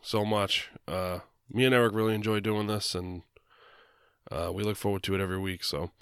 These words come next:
we love the feedback. Keep it coming. Let us know what we're getting right. Let us know what we're getting wrong. Uh, feel free to talk some shit about bad predictions. We, we love that. <laughs>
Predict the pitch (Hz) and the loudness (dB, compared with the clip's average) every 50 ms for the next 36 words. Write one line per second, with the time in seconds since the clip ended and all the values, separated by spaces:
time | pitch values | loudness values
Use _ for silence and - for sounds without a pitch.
0 | - _ _ _ - - - - - _ _ - 101 113 120 135 147 151 156 143 | -20 _ _ _ -20 -20 -20 -20 -20 _ _ 2 4 8 12 12 12 12 10 6
1 | - 151 156 147 143 147 143 143 139 - - 135 131 - 135 - 139 131 131 131 | 8 8 8 10 10 10 10 10 8 6 4 2 4 4 4 6 6 8 8 10
2 | 131 131 123 113 113 123 127 123 127 131 127 127 127 127 123 120 123 123 113 113 | 8 8 8 6 6 6 6 6 6 8 8 8 8 6 6 6 4 4 4 4
3 | 117 117 120 113 104 110 113 107 123 117 113 107 110 113 113 107 104 110 110 110 | 6 6 6 6 4 4 4 4 4 4 4 4 4 2 2 2 2 4 4 4
4 | 110 110 110 110 107 101 - - - - - - 98 98 98 95 - - 120 117 | 4 4 4 2 0 -2 -6 -12 -16 -8 -4 0 2 2 2 2 2 2 2 2
5 | 113 - 131 127 120 113 - 127 117 113 - - 113 104 - - 135 127 120 - | 4 6 6 6 6 6 6 6 6 6 4 2 2 2 4 6 6 6 6 6
6 | - 113 113 107 101 98 110 113 110 - 117 110 117 127 135 - - 135 127 127 | 4 2 2 4 4 4 4 4 4 6 6 8 10 10 10 10 8 8 8 8
7 | 127 127 123 - - - - - - _ - 104 98 - - 90 110 113 113 120 | 8 8 6 4 2 0 -6 -10 -12 _ -4 -4 -4 -4 -2 -2 0 2 4 4
8 | 117 107 113 - 107 101 - - - - - - - - 202 - - - 208 185 | 2 2 4 4 4 4 4 2 0 0 -2 -2 4 6 6 6 8 6 4 4
9 | - - - 190 165 | 4 0 -2 -2 -2